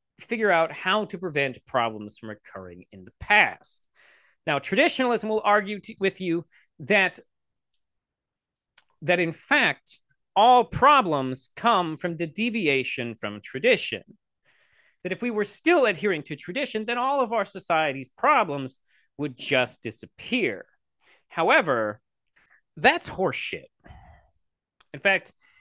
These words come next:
history indicates that this is horseshit. Not only that, but that basic argument spits in the very face of America.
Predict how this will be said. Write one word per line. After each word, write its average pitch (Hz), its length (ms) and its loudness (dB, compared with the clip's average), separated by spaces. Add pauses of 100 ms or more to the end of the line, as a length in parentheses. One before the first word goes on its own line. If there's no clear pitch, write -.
(160)
history 285 520 -2 (100)
indicates 165 840 0 (100)
that 147 200 0
this 160 180 -2
is 131 140 -8
horseshit. 107 680 -4 (1120)
Not 160 140 0
only 131 200 -4
that, 190 420 4 (680)
but - 160 -4
that 277 220 4 (280)
basic 262 440 0
argument 143 640 0 (240)
spits - 1200 -4 (460)
in 175 180 -4
the 160 120 0
very 208 640 0 (180)
face 156 600 0 (520)
of 139 100 -2
America. 143 800 0